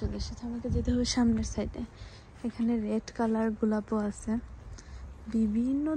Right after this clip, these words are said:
ধরনের গোলাপ। আমি তো দেখে একদম মুগ্ধ হয়ে গেলাম। এটা হচ্ছে pink color, এই যে pink color। তারপরে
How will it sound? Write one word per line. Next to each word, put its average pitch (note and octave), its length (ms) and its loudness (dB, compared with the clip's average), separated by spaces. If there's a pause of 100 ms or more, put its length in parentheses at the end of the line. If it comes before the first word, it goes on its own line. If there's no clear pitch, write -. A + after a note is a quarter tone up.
(120)
ধরনের G#3+ 500 4
গোলাপ। G3+ 260 0 (120)
আমি G#3 180 0 (100)
তো A3+ 60 -4 (160)
দেখে G3+ 340 -2 (220)
একদম G3+ 320 -4 (760)
মুগ্ধ A3+ 280 6 (140)
হয়ে G#3 240 2
গেলাম। G#3 220 -6 (280)
এটা A3 220 -6
হচ্ছে - 220 -8 (140)
pink C4+ 220 -2 (100)
color, G#3 340 -2 (2000)
এই A3+ 80 -4 (100)
যে A#3 100 -8 (1200)
pink A#3 220 -8 (100)
color। G#3+ 340 -6 (1800)
তারপরে A3 340 -4